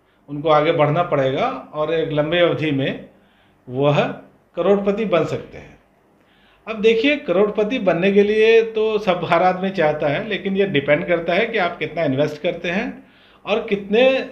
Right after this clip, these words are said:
साल तक अपने account को जारी रखते हैं। तो अगर कोई युवा वर्ग जो कि career की शुरुआत में है, वो सोच रहा है कि वो, वो तीस या पैंतीस साल तक invest कर सकता है,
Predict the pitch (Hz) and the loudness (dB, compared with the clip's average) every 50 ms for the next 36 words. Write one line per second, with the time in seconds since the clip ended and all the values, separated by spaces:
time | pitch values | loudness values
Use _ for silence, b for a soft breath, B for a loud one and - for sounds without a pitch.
0 | - - 147 139 - - 170 175 196 208 202 - 190 - - - - - - _ | -14 -16 -16 -14 -2 2 6 6 6 6 4 2 0 -2 -2 -4 -12 -18 -20 _
1 | _ _ _ _ _ _ - 160 - - 190 185 - 165 160 165 170 - 233 226 | _ _ _ _ _ _ -20 -18 -10 -4 -4 -2 0 2 2 2 2 2 0 2
2 | 156 151 156 151 143 139 123 95 - - - - - - - _ _ _ _ _ | 4 6 6 6 6 4 0 -2 -8 -14 -18 -20 -20 -20 -20 _ _ _ _ _
3 | _ _ _ _ _ _ _ _ _ _ _ _ _ b b b b b b b | _ _ _ _ _ _ _ _ _ _ _ _ _ b b b b b b b
4 | b b _ - 254 262 247 240 214 208 247 254 247 254 247 247 233 185 165 165 | b b _ 2 2 4 4 4 4 4 2 2 2 0 -2 -2 0 -2 2 4
5 | 180 190 190 190 208 220 240 233 240 - 160 170 175 170 185 180 - 170 151 151 | 4 6 6 6 4 4 2 0 -4 -6 -6 -6 -8 -8 -10 -8 -2 -2 0 0
6 | 165 170 170 175 170 - - 160 151 156 160 180 - - 202 190 180 165 185 196 | 0 0 -2 -4 -6 -6 -4 -2 2 4 4 4 4 2 -2 -4 -2 0 0 2
7 | 208 220 208 170 160 151 143 143 143 151 151 170 156 160 165 175 185 180 208 196 | 2 0 0 -2 -2 -4 -2 -2 -4 -4 -4 -2 0 2 2 2 0 -2 -4 -4
8 | 180 175 160 156 156 151 - - 135 139 139 139 147 139 147 135 131 131 156 143 | -4 -2 -2 -2 -2 -2 -4 -6 -8 -8 -6 -8 -8 -8 -6 -8 -8 -8 -10 -8
9 | - 151 143 143 143 156 151 143 143 127 127 143 139 143 - - 190 202 196 214 | -6 -6 -6 -4 -6 -8 -8 -8 -8 -4 -4 -4 -4 -4 -2 -2 -2 0 0 -2
10 | 190 196 - - 165 165 185 208 - b | -4 -4 -6 -8 -8 -6 -8 -8 -12 b